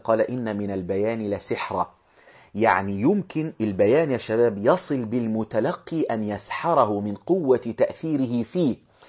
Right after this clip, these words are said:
ومن ظهوره وإيضاحه. ولذلك النبي صلى الله عليه وسلم يا شباب يتكلم بجوامع الكلم،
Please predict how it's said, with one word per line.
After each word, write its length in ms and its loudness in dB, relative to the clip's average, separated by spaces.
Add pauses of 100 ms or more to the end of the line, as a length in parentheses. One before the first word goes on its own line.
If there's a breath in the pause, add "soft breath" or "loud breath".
(320 loud breath)
ومن 380 6
ظهوره 720 2
وإيضاحه. 760 4 (760 soft breath)
ولذلك 460 4
النبي 220 0
صلى 160 2
الله 120 -2
عليه 100 2
وسلم 60 2
يا 60 -2
شباب 220 0
يتكلم 500 -2
بجوامع 560 2
الكلم، 640 -2